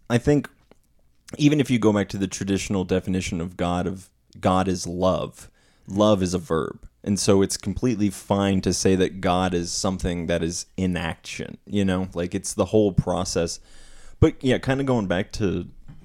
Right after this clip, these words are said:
well, very much so going back, not kinda, but going back to Oregon,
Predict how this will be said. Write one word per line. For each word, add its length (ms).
well, 240
very 240
much 200
so 120
going 260
back, 220
not 160
kinda, 320
but 120
going 160
back 160
to 80
Oregon, 580